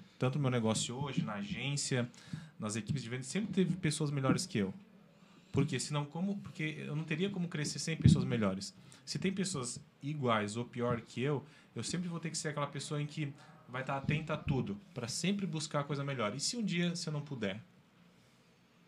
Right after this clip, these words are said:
Entende? Então, eu tenho que encontrar pessoas melhores que eu. E foi assim que, que foi vindo pessoas melhores que eu na minha, nos meus negócios.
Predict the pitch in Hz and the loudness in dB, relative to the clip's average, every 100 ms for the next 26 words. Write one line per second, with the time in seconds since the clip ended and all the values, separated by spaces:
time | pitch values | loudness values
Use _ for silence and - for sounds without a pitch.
0 | - - - - - 110 110 127 135 135 | -20 -20 -20 -18 -12 -2 2 2 0 2
1 | 127 120 151 160 151 139 143 139 - 135 | 2 4 -2 -2 0 0 0 -2 -4 -4
2 | 139 135 135 - 104 - - - - - | -4 -4 -6 -4 -6 -6 -18 -18 -16 -6
3 | 156 151 - 185 208 196 - - 160 151 | 2 2 4 0 0 -4 -6 -6 -4 -4
4 | - - - 208 170 185 180 175 156 156 | -8 -14 -2 0 2 0 2 -2 0 4
5 | 151 147 151 143 143 143 143 139 143 147 | 4 4 -2 0 0 0 -2 -2 0 2
6 | 185 156 - | 4 2 2